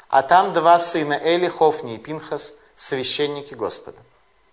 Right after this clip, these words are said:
И бывало в день, когда Элькана приносил жертвы, он давал доли Пнине, жене своей, и всем сыновьям её и дочерям её.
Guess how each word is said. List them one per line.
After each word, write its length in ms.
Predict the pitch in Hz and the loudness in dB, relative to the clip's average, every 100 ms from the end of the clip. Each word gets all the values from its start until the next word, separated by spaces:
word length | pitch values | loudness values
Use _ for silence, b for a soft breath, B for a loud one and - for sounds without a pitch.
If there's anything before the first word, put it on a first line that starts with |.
| _ b b b | _ b b b
И 100 | 139 | 0
бывало 380 | 143 160 190 214 | 2 6 6 6
в 120 | 156 | 4
день, 220 | 151 190 | 2 2
когда 400 | 190 175 156 165 | 2 0 4 6
Элькана 520 | 160 156 156 147 156 170 | 6 2 2 4 6 4
приносил 520 | 165 143 131 - 120 | 2 -2 -4 -4 -6
жертвы, 480 | 113 147 160 - 139 | -2 -2 -2 -2 -2
он 120 | 143 | 2
давал 360 | 139 151 170 160 | 4 6 4 6
доли 260 | 151 143 | 2 2
Пнине, 380 | 139 147 165 160 | -2 -6 -6 -4
жене 300 | 143 143 143 | -4 -4 -6
своей, 460 | 139 135 131 131 127 | -6 -4 -2 -2 -4
и 160 | - | -10
всем 260 | 127 139 127 | -8 -6 -6
сыновьям 520 | - 117 110 131 139 | -6 -6 -2 -2 -2
её 180 | 120 107 | -4 -8
и 20 | |
дочерям 460 | 95 - 117 139 139 | -8 -8 -2 0 0
её. 260 | 135 127 | -4 -6